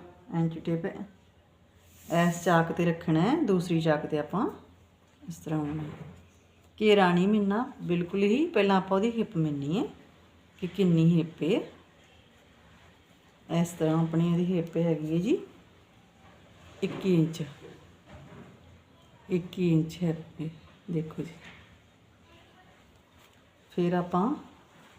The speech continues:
ਆ ਜਾਣਾ ਹੈ ਇਹ ਬ੍ਰੈਸਟ 'ਤੇ। ਬ੍ਰੈਸਟ ਨੂੰ ਆਪਾਂ ਚੰਗੇ ਤਰੀਕੇ ਦੇ ਨਾਲ ਇੱਥੋਂ ਫੜ ਲੈਣਾ ਹੈ।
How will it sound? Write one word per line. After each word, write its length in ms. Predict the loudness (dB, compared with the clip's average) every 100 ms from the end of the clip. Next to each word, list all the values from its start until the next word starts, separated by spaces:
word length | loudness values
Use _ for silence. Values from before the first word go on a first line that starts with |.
| -8 -2
ਆ 100 | -2
ਜਾਣਾ 300 | 0 0 2
ਹੈ 120 | 2 -2 -12 -20 -20 -20 -20 -20 -18 -16 -16 -16 -18 -20 -20 _ -20 _ -20 _ _ -20 _ _ _ -20 _ -20 _ _ _ _ _ _ _ _ _ -20 _ -20 -20 _ _ _ -20 -20 -20 -20 -20 -20 -10 -2
ਇਹ 180 | 0
ਬ੍ਰੈਸਟ 520 | 2 4 4 2 -8 -10
'ਤੇ। 180 | -10 -12 -18 _ _ _ _ -20 -20 -20 _ _ -20 -20 -20 -14 -4
ਬ੍ਰੈਸਟ 380 | 0 0 -2 0
ਨੂੰ 80 | 0
ਆਪਾਂ 240 | 2 0 0
ਚੰਗੇ 340 | -2 0 2
ਤਰੀਕੇ 400 | 2 0 -2 2
ਦੇ 60 | 4
ਨਾਲ 240 | 6 4
ਇੱਥੋਂ 340 | 2 -2 -4 -4 -8 -20 -20 -20 _ _ _ _ _ _ _ _ _ -8
ਫੜ 160 | -6
ਲੈਣਾ 280 | -4 -4 -4
ਹੈ। 140 | -6